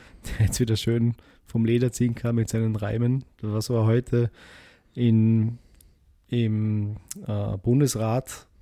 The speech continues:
Man hat ja diese neuen Ministerienaufteilung ja beschließen müssen als Gesetz, oder?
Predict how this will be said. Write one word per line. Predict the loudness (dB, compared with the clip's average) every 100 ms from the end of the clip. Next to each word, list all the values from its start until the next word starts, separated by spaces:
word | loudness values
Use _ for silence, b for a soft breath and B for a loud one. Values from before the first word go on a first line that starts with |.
| -20
Man | -4 0
hat | 2
ja | 2
diese | 0 0 0
neuen | -2 0 2 4
Ministerienaufteilung | 4 2 0 0 2 2 0 0 -2 0 0
ja | 0
beschließen | -2 -2 -2 0 0
müssen | 0 -2
als | -6 -4
Gesetz, | -6 -6 -6 -6
oder? | -4